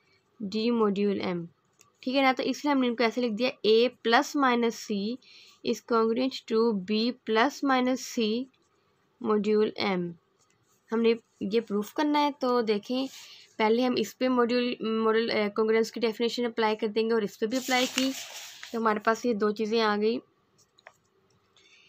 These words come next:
M divides A minus B and M divides C minus D। अब इसी तरह हमने इन दोनों को या तो प्लस करेंगे, ऐड करेंगे, वो चीज़ आ गई। और हम यहाँ से कह सकते हैं A को इसके साथ प्लस माइनस कर दिया, माइनस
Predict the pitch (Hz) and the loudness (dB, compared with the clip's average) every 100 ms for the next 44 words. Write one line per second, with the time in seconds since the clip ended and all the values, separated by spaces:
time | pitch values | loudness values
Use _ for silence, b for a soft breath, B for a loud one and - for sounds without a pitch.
0 | b _ - 214 233 254 247 254 - 233 | b _ -4 0 0 4 4 4 2 2
1 | 233 226 233 - 233 233 - 220 220 202 | 4 4 2 -2 -2 -2 0 0 2 0
2 | 208 208 202 - 202 180 175 170 196 208 | 0 0 -2 -2 -4 -4 -4 -6 -4 -2
3 | 240 269 254 240 233 233 220 233 233 233 | -2 -2 2 2 0 0 2 2 2 2
4 | 233 233 220 233 214 220 254 226 233 208 | 2 0 0 -2 -2 0 0 2 2 2
5 | 190 226 226 233 202 190 202 220 262 277 | 2 2 2 2 0 -2 -4 0 0 0
6 | 294 - B B B B B - 226 240 | -2 -6 B B B B B 0 2 4
7 | 247 247 233 240 240 262 240 233 262 - | 2 2 2 0 0 -2 0 0 0 -2
8 | 262 - _ - 208 226 240 - 269 269 | -2 -2 _ 0 2 4 2 0 4 4
9 | 262 - - - - 202 247 233 262 - | 2 -4 -16 -12 -8 -6 -4 -2 -2 0
10 | 262 262 285 269 277 285 262 262 254 233 | 0 2 2 2 0 -2 0 2 4 6
11 | 220 226 269 - | 4 4 2 -2